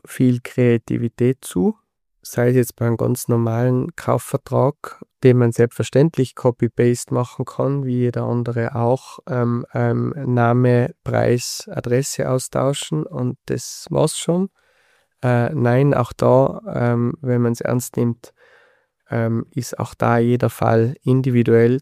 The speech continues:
zu betrachten und kann man sehr viel gestalten und abändern und wirtschaftliche Vorteile sich herausholen. Also insofern gefällt mir das Immobilienrecht ganz gut und es hat mir immer viel Spaß bereitet.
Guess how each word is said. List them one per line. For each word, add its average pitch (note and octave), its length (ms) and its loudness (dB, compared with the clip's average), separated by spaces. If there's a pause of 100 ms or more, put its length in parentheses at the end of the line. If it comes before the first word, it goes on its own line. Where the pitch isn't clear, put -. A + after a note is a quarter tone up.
zu - 160 -8
betrachten B2+ 640 -4
und A#2+ 180 -4
kann B2 220 -2
man A#2 180 0 (180)
sehr B2 240 -4
viel C3 220 -4
gestalten C3 760 0 (160)
und C3 200 0
abändern D3 760 2 (180)
und B2+ 220 -4 (180)
wirtschaftliche B2 640 -6
Vorteile A2+ 520 0
sich - 300 -8
herausholen. A#2+ 680 2
Also B2 160 4
insofern B2+ 460 2
gefällt A#2+ 340 -2
mir A#2+ 80 -2
das - 140 -6
Immobilienrecht A#2 880 -2 (320)
ganz B2+ 280 2
gut C3 240 4
und B2+ 100 2
es - 140 -4
hat - 160 -4
mir A2+ 80 -2
immer A2 200 0
viel - 180 -12
Spaß - 320 -8
bereitet. - 600 -10